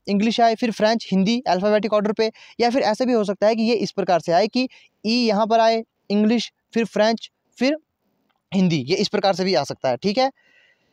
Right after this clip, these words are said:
अब आगे कहा गया है, आगे आप क्वेश्चन पढ़ोगे, यहाँ कहा गया है कि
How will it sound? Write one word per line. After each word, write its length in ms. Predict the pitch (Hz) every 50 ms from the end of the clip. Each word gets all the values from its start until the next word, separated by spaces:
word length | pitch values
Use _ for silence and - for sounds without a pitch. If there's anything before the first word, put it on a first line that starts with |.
| _ _ _ _ _ _ _ -
अब 140 | 240 240
आगे 200 | 233 214 202 226 208
कहा 220 | - 151 156 196 202
गया 180 | 170 156 131 127
है, 280 | 135 170 - 208 262 247 - _ _ -
आगे 180 | - 151 175 196
आप 100 | 196 185
क्वेश्चन 360 | - 170 160 156 - 226 226
पढ़ोगे, 480 | 180 170 151 160 160 165 156 185 214 277 254 - _ _ _ _ _ _ _ _ _ _ _ _ _ _ _ _ _ _ _ _ _ _ _ _ _ _ _ _ _ _ _ _ _ _ _ _ _ _ _ _ _ _ _ _ _ _ _ _ _ _ _ _ _ -
यहाँ 200 | 165 185 196 208
कहा 200 | - 185 190 226
गया 160 | 226 233 226
है 120 | 226 240 240
कि 200 | - 247 262